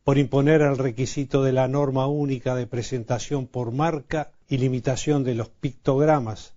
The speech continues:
asociados a los paquetes de cigarrillos. En el curso del arbitraje se imputa a Uruguay el haber actuado en contra de ese Tratado Bilateral de Inversiones, infringiendo dicen ellos, a Philip Morris,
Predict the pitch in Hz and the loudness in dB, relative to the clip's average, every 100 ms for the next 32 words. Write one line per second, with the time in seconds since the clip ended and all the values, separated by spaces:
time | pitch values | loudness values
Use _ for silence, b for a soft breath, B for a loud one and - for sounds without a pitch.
0 | - 120 - 123 - 127 123 110 95 - | -6 -4 -4 -6 -4 -2 0 -4 -8 -14
1 | - _ _ 117 110 - 107 117 110 110 | -20 _ _ -6 -4 -6 -6 -6 -6 -8
2 | 98 95 - 107 104 107 104 101 - - | -6 -8 -8 -8 -8 -8 -10 -12 -16 -20
3 | _ 131 127 139 - 180 196 180 190 175 | _ 0 4 4 4 6 6 4 4 4
4 | 147 160 160 151 151 190 185 185 160 - | 6 6 6 4 2 4 2 2 -2 0
5 | 147 143 - 220 190 - 143 143 135 156 | -2 -2 -2 -2 0 2 2 2 0 2
6 | 190 190 180 - 135 147 160 170 156 123 | 4 2 0 0 4 6 6 6 4 0
7 | - 175 170 147 - 185 185 165 165 151 | 2 4 4 0 0 0 0 2 4 6
8 | 190 - 156 - 139 135 151 143 131 123 | 4 2 -4 -2 -2 2 2 4 2 0
9 | 113 135 139 131 120 113 117 110 - 180 | 0 2 2 2 -2 -2 -2 -4 -2 0
10 | 196 190 160 - - 151 143 131 135 - | 0 -2 -6 -10 0 2 2 -2 -6 4
11 | 185 147 107 101 - _ - 123 - 127 | 4 4 0 -8 -18 _ -8 -6 -4 0
12 | 143 127 127 - - - - - 160 127 | 2 2 -4 -12 -20 -4 -2 2 0 0
13 | 101 151 139 135 - - | 0 0 0 -4 -8 -14